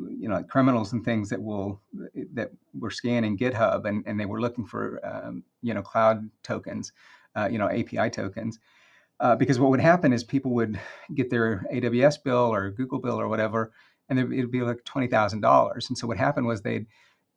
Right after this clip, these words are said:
uh, unintentionally committed, you know, their A P I <laughs> keys, uh, for, like, root access to their, their cloud accounts, uh, somewhere in, like, a hidden directory or an environment file or something, committed that to GitHub, to a public repo, to, you know, Gitbucket or whatever.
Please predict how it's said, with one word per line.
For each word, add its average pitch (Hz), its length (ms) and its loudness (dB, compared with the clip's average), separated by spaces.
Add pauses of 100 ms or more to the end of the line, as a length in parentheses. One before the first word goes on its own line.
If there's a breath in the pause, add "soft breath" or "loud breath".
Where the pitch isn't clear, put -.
(240)
uh, 104 80 0 (180)
unintentionally 131 840 2
committed, 120 600 -2 (380 soft breath)
you 120 100 -2
know, 110 100 -2
their 107 320 -2
A 120 80 0
P 120 160 -2
I 113 140 4
<laughs> - 0 -
keys, 117 500 -2 (100)
uh, 101 320 0
for, 113 140 -4
like, 107 220 -6
root 127 180 2
access 113 500 0
to - 140 -10
their, 104 400 -6
their 107 180 -8
cloud 151 260 2
accounts, 113 480 -4 (460 soft breath)
uh, 110 220 -6
somewhere 139 440 4
in, 123 80 2
like, 117 140 2
a 120 60 -4
hidden 120 240 -2
directory 113 560 0
or 101 160 -2
an 101 140 -2
environment 101 380 0
file 104 220 2
or 95 60 -4
something, 104 320 -6
committed 127 320 -2
that 117 140 0
to 117 60 -12
GitHub, 139 440 0
to 117 80 -8
a 113 40 -4
public - 280 -10
repo, 131 580 0
to, 104 160 -10 (420 soft breath)
you 117 60 -8
know, 113 80 -4
Gitbucket 127 480 0
or 113 80 -4
whatever. 107 480 0